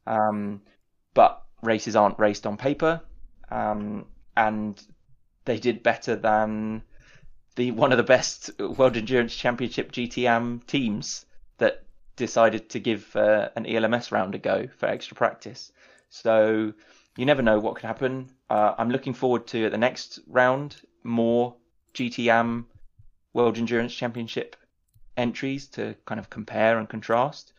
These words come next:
to see how maybe they could fare in, in future. But, uh,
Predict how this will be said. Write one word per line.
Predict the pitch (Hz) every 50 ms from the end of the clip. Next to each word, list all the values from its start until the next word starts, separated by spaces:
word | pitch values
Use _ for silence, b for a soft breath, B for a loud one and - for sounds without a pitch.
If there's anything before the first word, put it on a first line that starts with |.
| b b _ _ _ _
to | - 104
see | - 127 117 107
how | 110 110 110 107 107 107 - -
maybe | - 113 107 104 107 104
they | 107 107
could | 117 - - 127 120 - - _ _ _ _ _ _
fare | - - 120 113 127 147 165 - _ _ _
in, | 123 120 123 120 120 120 - _ _
in | - 117 117 117 117 117 113 117 _ _
future. | _ - 95 - - - 147 160 175 - b b b b b b b b b _ _ _
But, | 117 113 110
uh, | 107 107 107 104 104 104 104 104